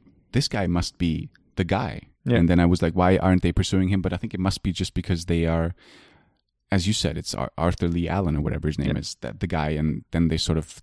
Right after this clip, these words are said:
Speaker 1: uh, they're sure that it's him, and then they're chasing him
Speaker 2: Yeah.
Speaker 1: rather than pursuing someone who they have less evidence, uh, of, if that makes sense.
Speaker 2: Yeah.
Speaker 1: I don't know.
Speaker 2: I mean, I just would have loved to see, like, a couple of more sentences to kinda explain that,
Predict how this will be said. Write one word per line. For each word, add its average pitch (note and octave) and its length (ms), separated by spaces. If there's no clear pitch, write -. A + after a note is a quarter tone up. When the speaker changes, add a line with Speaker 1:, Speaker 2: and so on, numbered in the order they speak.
Speaker 1:
uh, - 260
they're D#2+ 120
sure F2+ 320
that E2 160
it's E2 140
him, F#2+ 260
and F2 140
then E2 160
they're D#2+ 280
chasing G2 380
him F#2 340
Speaker 2:
Yeah. - 220
Speaker 1:
rather F2 240
than E2 240
pursuing D#2+ 400
someone D2+ 440
who E2 340
they E2+ 100
have E2 140
less F#2+ 180
evidence, D2+ 440
uh, - 260
of, - 180
if - 60
that - 100
makes - 160
sense. - 140
Speaker 2:
Yeah. - 100
Speaker 1:
I - 20
don't - 100
know. - 100
Speaker 2:
I C#3+ 80
mean, F3 160
I C#3 100
just C3+ 280
would B2+ 100
have G#2 120
loved G2+ 280
to G#2 240
see, G2+ 260
like, F#2+ 220
a A2 40
couple - 300
of G2+ 60
more G#2 240
sentences - 680
to G#2+ 140
kinda G#2 220
explain G#2 360
that, G#2 220